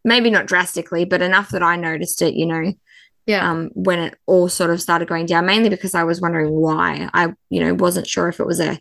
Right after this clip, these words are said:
Speaker 1: uh, health concern or if it was
Speaker 2: Yeah.
Speaker 1: just standard pregnancy edema. It didn't take me long to figure that out, but, um,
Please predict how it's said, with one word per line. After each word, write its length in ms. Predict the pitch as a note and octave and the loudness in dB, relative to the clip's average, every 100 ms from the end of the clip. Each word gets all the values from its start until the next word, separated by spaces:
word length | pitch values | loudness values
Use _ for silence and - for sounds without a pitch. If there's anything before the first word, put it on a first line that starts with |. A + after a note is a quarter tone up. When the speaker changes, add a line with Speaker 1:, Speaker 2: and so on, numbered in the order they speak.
| _ _ _ - | _ _ _ -2
Speaker 1:
uh, 380 | D#3+ D3+ C#3 | 0 0 -2
health 300 | A2+ G#3 G3 | -2 0 2
concern 560 | - F#3+ - F3+ E3+ E3 | 0 -2 0 0 0 -2
or 140 | A#2+ | -2
if 100 | E3+ | -2
it 60 | - | 0
was 120 | F3 | 2
Speaker 2:
Yeah. 120 | G#3+ | 2
Speaker 1:
just 180 | F#3 - | 2 -2
standard 460 | - - G3 F3 E3+ | -8 -2 0 0 0
pregnancy 500 | - E3 E3 - E3 | -2 -4 -4 -2 0
edema. 500 | E3 E3 E3+ A3+ D4 _ _ _ _ | 2 0 0 -2 -4 _ _ _ _
It 120 | F#3 | 0
didn't 160 | B3 A3+ | 4 4
take 160 | F#3 | 2
me 40 | F3 | 0
long 160 | F3 F3 | 0 -2
to 80 | |
figure 220 | F3 E3 E3 | -2 0 0
that 160 | E3 | 0
out, 380 | D#3+ E3+ D3+ - | 2 0 0 -4
but, 240 | - E3+ - _ - | -2 -2 -4 _ -8
um, 400 | - D#3 C#3 | -4 -2 -4